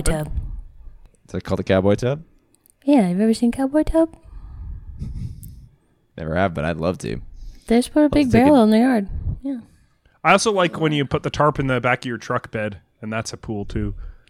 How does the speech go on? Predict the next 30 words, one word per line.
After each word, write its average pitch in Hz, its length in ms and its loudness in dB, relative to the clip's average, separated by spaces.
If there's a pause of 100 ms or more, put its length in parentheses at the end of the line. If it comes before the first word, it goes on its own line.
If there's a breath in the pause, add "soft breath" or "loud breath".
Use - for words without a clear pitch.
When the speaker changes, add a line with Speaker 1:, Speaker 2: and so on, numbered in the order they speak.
Speaker 2:
Mm-hmm. 175 560 -6
I 196 40 -12
don't 254 120 -4
know 226 60 -2
what 190 120 -6
they 165 120 -8
call 170 200 -4
that. 170 140 -2
Speaker 3:
Oh, 123 280 4
Speaker 2:
That's 156 160 4
fun. 170 120 4
Speaker 3:
cool. 113 460 2 (880 loud breath)
Speaker 1:
I 269 80 4
once 311 240 2
wanted 180 300 4
a 139 80 2
kiddie 123 240 0
pool, 117 220 0
but 110 100 -8
my 117 100 0
old 123 180 2
roommate 117 360 2
said 110 240 0
that 110 120 0
was 107 140 -2
too - 280 2
Innisville 107 680 0
for 104 200 -2
our 98 100 0
patio. 101 580 -4